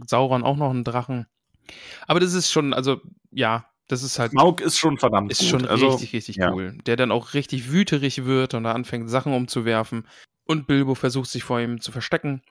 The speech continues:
Speaker 1: Alles cool.
Speaker 2: Ja.
Speaker 1: Ja. Dann, dann bebt eben die Erde, weil Smaug da so wüterig rummacht. Die Zwerge draußen merken's, „Oh, Leute,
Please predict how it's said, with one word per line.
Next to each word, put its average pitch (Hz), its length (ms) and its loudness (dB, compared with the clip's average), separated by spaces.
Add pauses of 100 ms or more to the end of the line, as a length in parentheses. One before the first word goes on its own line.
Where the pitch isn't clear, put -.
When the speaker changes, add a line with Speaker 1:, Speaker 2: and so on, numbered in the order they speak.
(320)
Speaker 1:
Alles 139 280 0
cool. 98 160 -4 (440)
Speaker 2:
Ja. 104 200 -4 (420)
Speaker 1:
Ja. - 200 -20 (200)
Dann, 131 220 -2
dann 135 220 0
bebt 147 400 2
eben 143 240 2
die 135 120 0
Erde, 156 380 2
weil 131 120 2
Smaug 147 360 0
da 143 100 2
so 127 180 -2
wüterig 143 420 -2
rummacht. 165 1120 -2
Die 131 100 -2
Zwerge 147 300 0
draußen 156 460 0
merken's, 151 420 -2
„Oh, 139 300 4
Leute, 104 360 -4